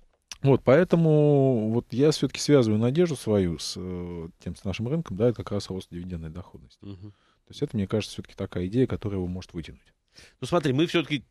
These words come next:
Speaker 2: э, говоря о дивидендной доходности, сосредоточились на фишках, ну, или, по крайней мере, да, там, на, э, основных каких-то, да, эмитентах. А есть и более скромные, и, тем не менее, по этому же пути идут.
Speaker 1: Э,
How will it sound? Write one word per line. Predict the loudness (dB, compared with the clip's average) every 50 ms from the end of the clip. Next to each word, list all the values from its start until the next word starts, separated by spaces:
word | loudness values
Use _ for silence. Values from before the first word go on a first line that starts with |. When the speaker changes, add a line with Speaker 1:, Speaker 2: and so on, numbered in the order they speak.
| _ _ -6
Speaker 2:
э, | -4 -2 -2 -2 -2 -2
говоря | 0 0 2 4 4 4
о | 2
дивидендной | 2 0 0 0 0 2 0
доходности, | -2 0 0 -2 0 0 0 -2 -2 -4 -2 -2 0 0 -2
сосредоточились | -4 -6 -10 -6 -4 -4 -2 -2 -2 -4 -2 -4 -4 -4 -4 -4
на | -4 -2 -2 -2 -2 -4
фишках, | -4 -4 -4 -4 -2 -2 -4 -4 -2
ну, | -2 0 0
или, | 0 0
по | -2 -2 -2
крайней | -2 -2 -2 -2
мере, | -4 -6 -6
да, | -6 -8 -8 -8
там, | -10 -14 -12 -12
на, | -14 -14 _ _ _ _ _ _ _ _ _ _ _ _ _ _ _
э, | -20 -20 -18 -16 -16 -16 -16 -16 -16 -16 -16 -16 -16 -16 -18 -16 -14
основных | -14 -14 -10 -6 -4 -4 -2 -2 -2 -4 -4
каких-то, | -8 -10 -12 -14 -16 -16 -16
да, | -14 -12 -12 -12 -14 -16 -18 -20 -20 -20 -20 -20 _ _ _ _ _ _ _ _ _
эмитентах. | -18 -14 -10 -8 -8 -8 -8 -8 -10 -10 -12 -14 -16 -12
А | -10 -8 -6
есть | -6 -6 -6 -8 -10 -10
и | -8
более | -6 -2 -2 -2 -2
скромные, | -2 -2 -2 -2 -2 -4 -4 -6 -6 -6 -8 -8 -10 -12
и, |
тем | -14 -14 -12
не | -10 -10
менее, | -10 -8 -6
по | -6
этому | -6 -6 -6 -8 -10
же | -12 -14
пути | -16 -18 -16 -14 -14 -14
идут. | -12 -14 -14 -16 _ _ _ _ _ _ _ _ _ _ _ _ _ _ _ -6
Speaker 1:
Э, | -4 -2 0 0 0 0 0 -2 -2 -4